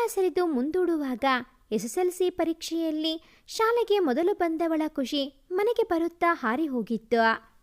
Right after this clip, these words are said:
"ಅಪ್ಪಯ್ಯ, ಸುಮ್ನೆ ಹಠ ಮಾಡ್ಬೇಡ, ನನ್ನ ಪಾಲಿನದು ನಂಗೆ ಕೊಟ್ಬಿಡು" ಎಂದನು ಸಿದ್ದೇಗೌಡ.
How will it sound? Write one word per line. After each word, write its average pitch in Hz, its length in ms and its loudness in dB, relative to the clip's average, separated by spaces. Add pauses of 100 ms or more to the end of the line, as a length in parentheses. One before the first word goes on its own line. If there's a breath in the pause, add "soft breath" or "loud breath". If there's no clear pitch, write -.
(720)
"ಅಪ್ಪಯ್ಯ, 302 380 2 (140)
ಸುಮ್ನೆ 453 400 2
ಹಠ 254 200 0
ಮಾಡ್ಬೇಡ, 254 380 2 (520)
ನನ್ನ 214 260 2
ಪಾಲಿನದು 359 520 2
ನಂಗೆ 349 260 0
ಕೊಟ್ಬಿಡು" 359 760 2 (160)
ಎಂದನು 370 320 0
ಸಿದ್ದೇಗೌಡ. 240 720 -4